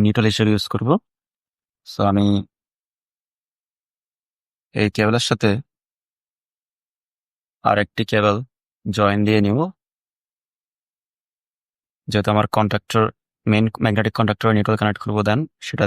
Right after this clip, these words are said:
থেকে আমি টাইমারে নিয়ে আসবো। টাইম আপ থেকে পুনরায় এই ম্যাগনেটিক কন্ট্রাক্টরগুলোর নিউট্রাল আমি শর্ট করে দিই। আমাদের ডায়াগ্রামে কিন্তু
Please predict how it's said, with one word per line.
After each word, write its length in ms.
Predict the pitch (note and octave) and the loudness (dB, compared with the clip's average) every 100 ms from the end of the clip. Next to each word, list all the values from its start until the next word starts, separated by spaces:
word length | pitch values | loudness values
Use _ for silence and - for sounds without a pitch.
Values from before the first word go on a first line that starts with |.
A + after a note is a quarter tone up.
| - | -2
থেকে 140 | G2+ | -2
আমি 100 | G#2+ G2+ | -2 0
টাইমারে 260 | G2 G2+ G#2 | -2 0 -2
নিয়ে 140 | G#2+ | -2
আসবো। 160 | G2+ D#3 - _ _ _ _ _ _ | -2 -4 -6 _ _ _ _ _ _
টাইম 140 | G#2+ G#2 | 0 2
আপ 100 | G#2 - | 0 -2
থেকে 200 | A2 A#2+ | -2 -2
পুনরায় 360 | A#2 A2 C3 A3+ _ _ _ _ - | 0 2 2 -2 _ _ _ _ -2
এই 120 | A2 G#2 | 2 2
ম্যাগনেটিক 340 | G#2 G#2+ A2 - | 0 -2 -2 -2
কন্ট্রাক্টরগুলোর 640 | G#2+ A2 A2 G#2 G2+ C#3 | 0 -2 -2 0 0 2
নিউট্রাল 240 | G#2+ G2 G2 | 0 0 0
আমি 100 | A#2+ - | -2 -4
শর্ট 140 | - - | -6 -4
করে 100 | G2 | -6
দিই। 120 | - _ _ _ _ _ _ _ _ _ _ _ - | -8 _ _ _ _ _ _ _ _ _ _ _ -8
আমাদের 260 | G2+ F#2 A2 | -4 -2 0
ডায়াগ্রামে 420 | A2 G2 G2 G#2 G#2 | 2 2 2 0 0
কিন্তু 260 | G#2 - | -2 -2